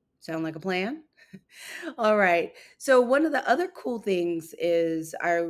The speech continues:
went home very briefly for Mother's Day. I was home less than forty-eight hours, but I went home.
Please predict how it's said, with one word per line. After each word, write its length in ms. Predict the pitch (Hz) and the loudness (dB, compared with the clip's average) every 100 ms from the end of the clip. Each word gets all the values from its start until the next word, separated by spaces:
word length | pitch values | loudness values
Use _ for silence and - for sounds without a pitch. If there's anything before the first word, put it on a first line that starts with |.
| 165 | -6
went 240 | 185 277 220 | -4 -4 -2
home 260 | 185 160 | -4 -4
very 300 | 190 226 233 | -4 -4 -4
briefly 420 | 214 190 175 175 160 | -4 -6 -6 -8 -8
for 160 | 160 | -6
Mother's 360 | 160 143 139 151 | -8 -8 -14 -16
Day. 160 | 113 - | -14 -4
I 100 | 185 | -2
was 180 | 202 190 | -2 -4
home 220 | 170 160 | -6 -4
less 220 | 160 160 | -6 -8
than 160 | 156 156 | -14 -12
forty-eight 420 | 151 147 147 147 | -10 -8 -8 -10
hours, 320 | - - 156 | -14 -18 -16
but 100 | - | -6
I 80 | 220 | -4
went 200 | 226 165 | -2 -6
home. 240 | 151 120 | -8 -14